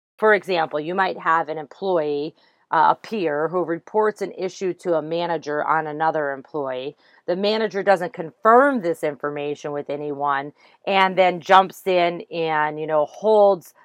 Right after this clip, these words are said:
the em-, other employee accountable, and it turns out it wasn't even truth. It could be something that an, uh, the peer was jealous, or they just don't like their person, they're a drama-ridden person. And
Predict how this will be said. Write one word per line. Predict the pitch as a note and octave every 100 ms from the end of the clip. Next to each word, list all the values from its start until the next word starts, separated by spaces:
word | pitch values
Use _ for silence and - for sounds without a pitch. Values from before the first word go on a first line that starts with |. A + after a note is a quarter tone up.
| _
the | F3
em-, | F3+ E3 - -
other | G3 G3 F3
employee | D#3+ - F#3+ E3+ D#3
accountable, | D#3 G#3 G#3+ A3+ D#3 D#3+ D#3
and | F#3 F#3
it | E3+
turns | G3+ F#3 F3
out | D#3+ D3
it | C#3
wasn't | D3+ C#3+ C#3+
even | C#3 C3
truth. | B2 - D3 C3+ - _ _
It | - F#3
could | G3+ F3
be | F3+
something | F3 F#3 D#3+ - E3+ D#3+
that | D3+ D3
an, | D3 D3+
uh, | - D3 C#3 B2+
the | D3+
peer | - - F3 D#3+
was | D3 C3
jealous, | _ - G3 G3+ G3+ F3+ F#3 - - _ _ -
or | D#3+ D3+
they | D#3
just | F#3+ E3+
don't | F3 D3
like | D3+ E3+ -
their | F3+ E3
person, | - F#3 E3 F#3 E3
they're | D3 C#3
a |
drama-ridden | C#3 E3 D#3+ D#3 D#3 D3+ D#3 C#3+
person. | - G3 F#3 - D#3+ D#3+
And | F3